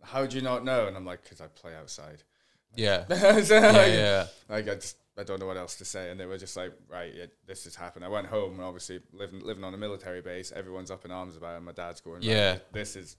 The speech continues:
Speaker 1: serious, you know, <laughs> this
Speaker 2: I was
Speaker 1: is
Speaker 2: gonna
Speaker 1: what's
Speaker 2: say, how did you
Speaker 1: happened."
Speaker 2: not hear about
Speaker 1: <laughs>
Speaker 2: it? You're, like, in, like, the best place possible to have heard about that.
Speaker 1: Well, exactly. And, but I'm, I,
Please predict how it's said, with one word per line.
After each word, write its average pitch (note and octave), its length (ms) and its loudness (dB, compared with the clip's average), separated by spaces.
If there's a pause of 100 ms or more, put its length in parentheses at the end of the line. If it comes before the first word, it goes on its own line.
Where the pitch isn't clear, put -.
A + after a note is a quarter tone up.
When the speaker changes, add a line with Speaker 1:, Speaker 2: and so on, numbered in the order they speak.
Speaker 1:
serious, G2+ 600 -4
you G2+ 80 -8
know, D3+ 240 4
<laughs> - 0 -
this D3 180 4
Speaker 2:
I C3 60 6
was C3+ 60 4
Speaker 1:
is - 40 2
Speaker 2:
gonna - 80 8
Speaker 1:
what's A#2 100 6
Speaker 2:
say, D3 60 8
how D#3 80 8
did B2+ 80 2
you A#2 60 12
Speaker 1:
happened." C#3+ 240 10
Speaker 2:
not F3+ 80 12
hear F3+ 100 8
about F#3+ 220 10
Speaker 1:
<laughs> - 20 2
Speaker 2:
it? G#2+ 40 0
You're, C3+ 120 6
like, D3+ 180 6
in, C3+ 280 -2
like, A2+ 180 2 (360)
the A2 80 -4
best A2+ 280 0
place A2+ 160 -2
possible A2+ 420 -2
to F#2+ 80 -10
have F#2 120 -6
heard F#2+ 180 0
about E2+ 200 -8 (240)
that. B2 60 -4
Speaker 1:
Well, B2+ 420 8
exactly. B2 540 2
And, G#2 240 -4
but A2 180 -2
I'm, G#2 120 -4
I, G#2+ 100 -2